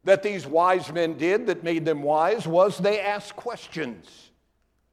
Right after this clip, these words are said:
and they received answers from those who knew. They come there to Jerusalem, and they asked questions. They did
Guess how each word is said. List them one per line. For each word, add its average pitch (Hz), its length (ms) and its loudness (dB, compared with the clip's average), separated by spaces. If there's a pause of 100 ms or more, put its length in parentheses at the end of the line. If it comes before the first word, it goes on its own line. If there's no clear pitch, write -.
and 190 180 0
they 196 100 6
received 247 520 -4
answers 190 560 -4
from 165 220 -6
those 175 280 2
who 180 120 -4
knew. 175 320 -4 (1000)
They 196 160 6
come 226 320 4
there 226 220 10
to 175 140 0
Jerusalem, 220 800 2 (1400)
and 233 180 4
they 233 140 6
asked 226 320 2
questions. 151 720 -4
They 190 200 0
did 240 520 -8